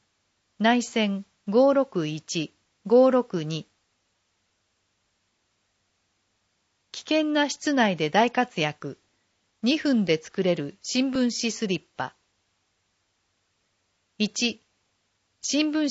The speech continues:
紙を半分に折り、横向きに置く。真ん中に向かって右から左に折り、もう一度同じ幅で右から左に折る。二、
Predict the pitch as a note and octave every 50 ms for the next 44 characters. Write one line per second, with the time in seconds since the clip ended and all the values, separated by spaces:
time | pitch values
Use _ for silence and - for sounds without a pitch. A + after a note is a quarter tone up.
0 | - - F#3+ F3 D#3 E3+ E3+ A3 A#3 A#3 A3+ A3+ A#3+ A3+ F#3 E3+ D#3 D#3 E3 E3+
1 | E3+ D3+ C#3 - _ _ _ _ _ _ - A3 A3+ A3+ D4 D4 C#4 C#4 C#4 B3+
2 | - B3+ A#3+ A#3 A#3 A3+ G#3+ G#3 - - G#3 G3 - - _ _ _ _ _ _
3 | _ _ _ _ _ _ _ _ _ _ _ _ _ - A#3 C4 C4+ C4 C#4 C4
4 | - C4+ C4 B3 A#3+ A3+ A#3 A3+ A#3+ A#3 A3 - _ - G3+ F#3+ F#3 G3 G#3+ A#3+
5 | C#4 C#4+ - C#4 B3+ B3+ B3 G#3+ A#3 G3+ A#3 A3+ A3+ A3+ G#3+ G#3 G3+ G3 F#3+ F3+
6 | D#3 C#3+ C3 - _ _ _ _ _ _ _ _ _ _ _ - A3+ C4+ D4 D4+
7 | D4 D4 C#4 C#4 B3 C4+ B3+ B3+ B3 B3+ C4 B3+ - B3+ G#3+ A3+ A#3 G#3+ A3+ A3
8 | G3 G3 G3 - _ - F#3+ G#3 G#3+ B3 C4+ - - C4 B3 B3 A3 A3 G#3 A3
9 | A3+ G#3 G#3+ G3 F#3+ F#3 F#3 F3+ E3 D3 C3 - _ _ _ _ _ _ _ _
10 | _ _ _ _ _ _ _ _ _ _ _ _ _ _ _ _ _ _ _ _
11 | _ _ _ _ _ _ _ _ _ _ _ _ _ _ _ _ _ _ - G3+
12 | G#3 G#3+ G3 G3+